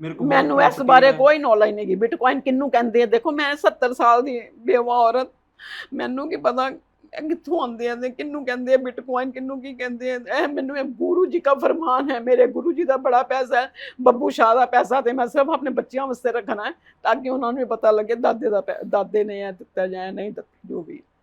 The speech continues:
Speaker 2: ਬਸ, ਮੈਂ ਫਿਰ ਸੱਤ ਅਗਸਤ ਨੂੰ ਮੈਂ ਨਿਕਲ ਗਈ ਇੱਥੋਂ ਦੀ, ਚਲੀ
Speaker 1: ਹੂੰ।
Speaker 2: ਗਈ ਮੈਂ ਆਪਣਾ, ਮੈਂ ਕਿਹਾ, ਤੇ ਮੈਂ, ਮੈਨੂੰ ਕੁਛ ਹੋ ਜਾਣਾ, ਨਹੀਂ ਤੇ ਇਹਨੇ ਤੇ ਰੋਜ਼ ਮੈਨੂੰ ਇੰਨੀ ਕੁ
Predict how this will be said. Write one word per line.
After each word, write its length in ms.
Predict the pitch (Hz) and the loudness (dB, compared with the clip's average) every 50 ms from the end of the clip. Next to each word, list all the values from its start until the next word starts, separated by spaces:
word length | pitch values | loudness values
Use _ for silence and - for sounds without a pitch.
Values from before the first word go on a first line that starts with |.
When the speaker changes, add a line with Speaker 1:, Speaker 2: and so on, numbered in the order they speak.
| _ _ _ - - - - _ _ - | _ _ _ -20 -20 -20 -20 _ _ -12
Speaker 2:
ਬਸ, 340 | - 190 190 202 190 - - - | -6 -2 -2 -2 -2 -2 -6 -6
ਮੈਂ 280 | 226 233 233 240 247 | -4 -2 0 0 2
ਫਿਰ 380 | 233 262 262 254 247 226 190 226 | 4 6 6 6 4 2 -6 -2
ਸੱਤ 500 | - - 277 254 254 - 285 269 - - - 233 | 4 6 6 6 6 6 2 2 2 2 0 2
ਅਗਸਤ 380 | 247 240 269 277 277 - - | 4 6 6 6 4 2 -2
ਨੂੰ 200 | 320 302 302 294 | -6 -6 -4 -4
ਮੈਂ 120 | 285 247 240 | -2 -2 -2
ਨਿਕਲ 360 | 247 240 208 - 233 226 233 | -2 -2 -4 -2 -2 0 0
ਗਈ 180 | 240 226 226 220 | 0 0 0 -2
ਇੱਥੋਂ 300 | 214 214 - 254 226 214 | -6 -6 -6 -6 -6 -4
ਦੀ, 200 | 202 208 220 190 - | -6 -8 -6 -4 -2
ਚਲੀ 300 | 214 214 220 233 240 226 | -2 -2 -2 -2 -6 -6
Speaker 1:
ਹੂੰ। 60 | 226 | -6
Speaker 2:
ਗਈ 100 | 226 226 | -6 -6
ਮੈਂ 160 | 247 247 214 | -6 -6 -6
ਆਪਣਾ, 460 | 214 214 - - 214 214 208 - - - _ _ _ - | -6 -8 -8 -10 -10 -8 -8 -8 -8 -12 _ _ _ -16
ਮੈਂ 180 | 220 226 214 214 | -12 -10 -10 -10
ਕਿਹਾ, 300 | 208 220 226 233 226 214 | -8 -6 -6 -6 -6 -6
ਤੇ 140 | 220 226 233 | -6 -6 -6
ਮੈਂ, 160 | 269 226 220 | -4 -4 -4
ਮੈਨੂੰ 320 | 226 233 226 226 269 226 | -4 -6 -6 -6 -6 -6
ਕੁਛ 220 | - 240 277 196 262 | -6 -8 -8 -6 -4
ਹੋ 140 | 254 233 | -4 -4
ਜਾਣਾ, 300 | 214 202 196 196 208 214 | -4 -6 -10 -10 -10 -10
ਨਹੀਂ 200 | 226 220 214 214 | -10 -10 -12 -14
ਤੇ 120 | 208 - 190 | -12 -12 -12
ਇਹਨੇ 280 | 214 214 220 214 214 | -10 -12 -12 -12 -14
ਤੇ 100 | 214 214 220 220 214 214 | -12 -12 -10 -8 -6 -4
ਰੋਜ਼ 220 | 214 220 233 247 | -2 -2 -2 -4
ਮੈਨੂੰ 420 | 254 269 226 220 220 220 233 233 226 _ - - - _ - - | -6 -6 -8 -10 -10 -12 -14 -14 -16 _ -20 -20 -20 _ -12 -6
ਇੰਨੀ 300 | - 226 262 277 302 311 | -4 -4 -2 -2 -2 -4
ਕੁ 60 | 311 | -4